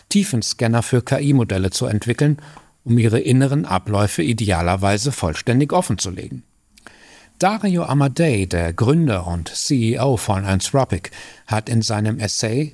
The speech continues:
Machines of Loving Grace erst kürzlich betont, wie kritisch dieses Thema gerade jetzt wird, weil mit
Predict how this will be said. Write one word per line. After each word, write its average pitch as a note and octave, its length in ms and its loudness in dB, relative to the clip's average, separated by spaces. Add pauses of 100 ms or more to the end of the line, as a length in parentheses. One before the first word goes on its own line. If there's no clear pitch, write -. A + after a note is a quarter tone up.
(140)
Machines B2+ 600 2
of E2+ 260 -8
Loving G#2 280 2
Grace A2+ 460 0 (260)
erst D3 320 -2
kürzlich F#3+ 540 -2
betont, C#3 500 2 (500)
wie C3 200 2
kritisch - 760 -4
dieses B2+ 380 -2
Thema C3 400 2
gerade A#2+ 420 0
jetzt G#2+ 520 -2
wird, - 300 -10 (380)
weil G#2 240 -2
mit G#2+ 160 -2